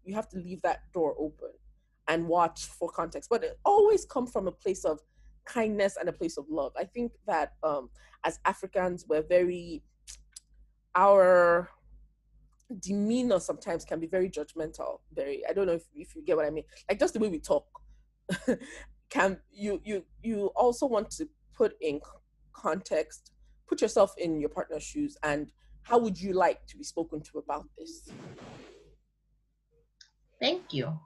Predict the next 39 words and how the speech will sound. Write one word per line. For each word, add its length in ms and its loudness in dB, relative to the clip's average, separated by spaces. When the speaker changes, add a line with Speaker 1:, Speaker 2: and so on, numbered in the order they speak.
Speaker 2:
Thank 240 -2
you 80 -8
very 240 0
much 200 -4
for 200 0
that. 500 2
Um, 560 6
okay, 320 0
so 460 6
you 180 -4
talked 260 0
about 300 4
masturbation 920 -4
in 160 0
the 120 0
last 360 0
question, 640 -6
and 160 2
I 20 6
wanted 300 2
to 60 -12
talk 180 0
about 220 0
it 60 -4
because 340 -2
I'm 120 2
a 40 -2
single 380 -4
mom. 340 -2
There 120 -4
are 80 2
other 140 0
single 260 -6
moms 360 -2
who 80 -2
listen 280 -4
to 60 -8
the 140 -8
podcast. 520 -4